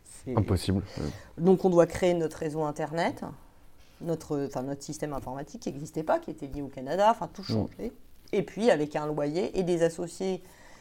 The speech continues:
Speaker 1: qui ne sont pas toujours tous très bien comportés, il y en a qui sont
Speaker 2: Mm.
Speaker 1: partis à ce moment-là.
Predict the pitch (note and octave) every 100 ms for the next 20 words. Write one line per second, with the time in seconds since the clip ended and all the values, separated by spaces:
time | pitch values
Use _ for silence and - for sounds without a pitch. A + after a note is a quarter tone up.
0 | - - - - - D#3 - F#3 E3+ E3+
1 | - E3+ - D#3 D3 D3 C#3 C#3+ - A#3+
2 | F#3 E3 - F#3 G3 - - C#3 - -
3 | - F3+ - D#3